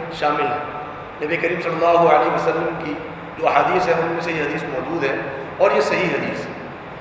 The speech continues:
لیکن جو الفاظ اس حدیث کے پیش کیے جاتے ہیں علی رضی اللہ عنہ کی خلافت کے تعلق سے، وہ الفاظ کسی کی صحیح کتاب میں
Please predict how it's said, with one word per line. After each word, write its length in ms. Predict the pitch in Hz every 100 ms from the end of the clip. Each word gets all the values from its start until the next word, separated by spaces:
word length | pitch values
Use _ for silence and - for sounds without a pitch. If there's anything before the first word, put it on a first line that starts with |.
| - -
لیکن 360 | 147 202 233 226 -
جو 140 | -
الفاظ 520 | - 165 165 151 - - - - 127
اس 100 | -
حدیث 240 | 156 185 185
کے 100 | 190 185
پیش 220 | 196 220
کیے 140 | 214
جاتے 320 | 170 143 143 160
ہیں 140 | 139 - - - - - -
علی 220 | - 220 208
رضی 120 | 196
اللہ 160 | 185
عنہ 180 | 180 175 185
کی 80 | 190
خلافت 380 | 165 170 170 208
کے 60 | 202
تعلق 340 | 160 156 156 -
سے، 100 | 147 143 - - - 139
وہ 100 | 147
الفاظ 400 | 185 180 175 -
کسی 300 | 143 - 190 -
کی 80 | 180 -
صحیح 200 | 170 175
کتاب 280 | 170 156 151 151
میں 120 | 147